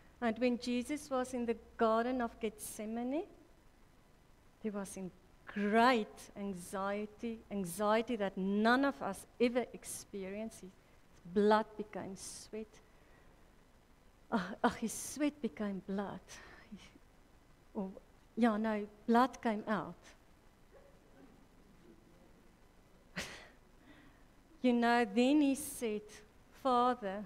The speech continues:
may this cup pass me, but not my will, your will." He submitted to the will of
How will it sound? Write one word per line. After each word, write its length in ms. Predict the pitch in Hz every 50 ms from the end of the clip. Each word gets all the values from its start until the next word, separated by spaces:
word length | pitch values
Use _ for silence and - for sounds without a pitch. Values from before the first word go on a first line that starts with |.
| - -
may 220 | - 220 214 214 208
this 320 | 214 226 220 - - - -
cup 200 | - 233 220 220 - - - -
pass 480 | - 214 208 208 214 208 214 - - -
me, 100 | 214 208 196
but 200 | - 208 208 226
not 320 | 220 220 233 262 254 -
my 400 | 254 247 240 247 254 277 302 302
will, 420 | 254 226 233 226 240 285 349 - - - - - - - - - - - - - - - - - - - - - - - - - -
your 200 | - 208 196 190
will." 220 | 190 185 196 190
He 100 | 196 214
submitted 720 | 202 - - 240 226 - - 202 202 202 202 - - 214 208 - - - -
to 80 | - 214
the 160 | 196 214 208
will 340 | 196 190 196 208 196 196 196
of 120 | 190 196